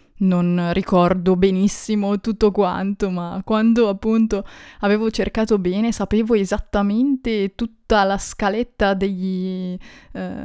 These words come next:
alimenti che portavano più ferro, a quello maggiore, diciamo, al minore.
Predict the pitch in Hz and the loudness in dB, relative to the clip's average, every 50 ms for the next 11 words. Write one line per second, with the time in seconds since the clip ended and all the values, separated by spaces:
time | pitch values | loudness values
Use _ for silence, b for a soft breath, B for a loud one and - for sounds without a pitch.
0 | - - - - - 208 214 214 214 214 214 240 247 247 - 262 262 - - 196 | -10 -12 -12 -8 -6 -4 -2 0 0 0 2 2 2 2 0 -6 -6 -4 -2 -2
1 | 196 226 - - - 196 196 - - 202 185 170 165 180 - - 240 240 - - | -2 -2 -6 -4 -2 -2 -2 0 0 0 0 0 -2 -4 -4 -2 -4 -4 -2 -2
2 | 190 196 220 240 254 254 254 254 269 247 220 196 190 185 190 190 185 190 196 - | 0 0 0 -2 -2 -2 -2 0 0 0 -2 -2 -4 -6 -6 -8 -8 -8 -10 -10
3 | - - - 220 208 196 196 185 185 185 185 185 190 196 208 190 214 208 220 233 | -10 -2 -2 0 0 0 -2 -2 -2 -4 -4 -2 -2 -2 2 2 2 2 2 0
4 | 214 190 - - 214 196 196 214 220 214 202 180 180 180 180 185 185 180 180 185 | -2 -4 -4 -2 -2 0 2 2 2 0 0 -2 -4 -6 -6 -6 -6 -8 -8 -8
5 | - 175 180 185 185 180 175 170 175 175 180 190 - | -8 -6 -6 -6 -4 -4 -4 -4 -4 -6 -6 -8 -10